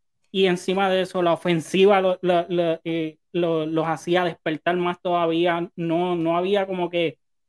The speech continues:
este momento que Atlanta produciera y, y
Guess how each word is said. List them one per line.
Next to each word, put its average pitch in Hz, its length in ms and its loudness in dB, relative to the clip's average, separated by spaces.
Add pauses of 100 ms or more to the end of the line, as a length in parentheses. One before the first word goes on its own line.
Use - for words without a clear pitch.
(100)
este 170 260 -2
momento 190 800 0 (200)
que 160 480 -2
Atlanta 165 580 -4
produciera 175 840 0 (420)
y, 170 500 0
y 160 520 -2